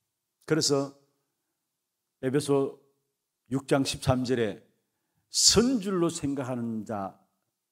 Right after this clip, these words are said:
넘어질까 조심하라." 했어요. 예, 사단이 섰다고 할 때도 공격해 오기 때문에. 에베소 육 장 십삼 절에 말씀하고 있죠.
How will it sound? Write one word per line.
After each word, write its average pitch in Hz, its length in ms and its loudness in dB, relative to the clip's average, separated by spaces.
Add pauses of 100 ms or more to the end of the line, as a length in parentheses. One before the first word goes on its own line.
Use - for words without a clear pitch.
(400)
넘어질까 151 560 -2
조심하라." - 480 -12
했어요. - 340 -20 (920)
예, 95 100 -12
사단이 120 580 -4 (300)
섰다고 - 440 -2
할 156 140 0
때도 143 180 -4
공격해 - 460 -10
오기 92 220 -14
때문에. - 260 -20 (1600)
에베소 107 240 -6
육 107 100 -6
장 117 160 -6
십삼 110 300 -10
절에 113 140 -6
말씀하고 95 500 -14
있죠. - 260 -20